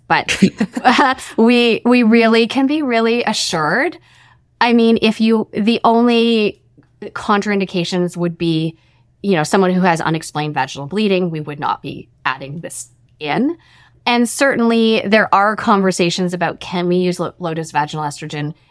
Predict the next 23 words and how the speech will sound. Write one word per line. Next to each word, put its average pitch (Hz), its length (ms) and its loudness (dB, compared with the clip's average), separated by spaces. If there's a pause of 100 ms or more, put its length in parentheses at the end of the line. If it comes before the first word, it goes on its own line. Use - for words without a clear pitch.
in 180 140 0
those 151 240 -4
who've 160 140 -10
had 139 180 -2
a 127 40 -8
history 160 640 -6
of 151 120 0
an 143 100 -4
estrogen 139 500 -6
receptive 139 540 -10 (160)
positive - 640 -6
cancer. 233 720 -2 (680)
That 247 480 2
to - 120 2
me 208 300 4
is, 196 120 -2
again, 180 380 2
a 175 60 0
special 165 420 -2
case 156 440 -8
that 165 260 -8
I 156 240 2
would 156 240 -4